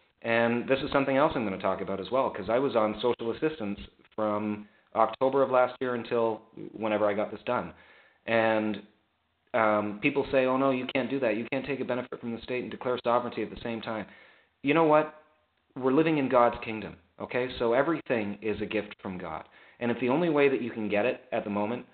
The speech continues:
is by taking some benefit from the, the government while you get it sorted out, fine. <laughs> That's what I did. And you know what? I, I believed that what I was gonna learn was gonna be more than enough to pay everybody back and not be a burden on society or whatever anybody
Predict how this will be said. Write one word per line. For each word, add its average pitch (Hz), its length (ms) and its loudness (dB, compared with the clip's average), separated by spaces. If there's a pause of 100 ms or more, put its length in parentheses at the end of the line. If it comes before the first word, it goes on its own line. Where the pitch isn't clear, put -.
(140)
is 110 240 -4
by 98 240 2 (120)
taking 117 280 -4
some 107 140 -4
benefit 104 400 -4
from 101 140 -6
the, 95 280 -6
the 101 60 -8
government 101 400 -4
while 101 180 -2
you 95 240 -6 (300)
get 104 140 -2
it 101 160 -8
sorted 107 260 -2
out, 104 240 -4 (680)
fine. 98 300 -2 (360)
<laughs> - 380 -10
That's 151 240 8
what 147 140 6
I 135 120 6 (100)
did. 98 220 -4 (300)
And 110 140 -4
you 117 80 0
know 127 120 6
what? 127 240 8
I, 127 340 6
I 135 40 8
believed 131 520 0
that 120 120 2
what 120 140 6
I 120 60 6
was 117 200 0
gonna 127 180 0
learn 113 500 2 (340)
was 117 220 0
gonna 117 240 2
be 110 240 0
more 117 260 4
than 101 320 -2 (200)
enough 101 300 -2 (140)
to 101 100 -6
pay 104 200 0
everybody 95 340 -2
back 90 400 -4
and 92 120 -10
not 95 220 -6
be 98 100 -6
a 92 60 -4
burden 92 280 -6
on 87 160 -8
society 92 480 -6
or 90 100 -6
whatever 95 380 -4
anybody 92 320 -6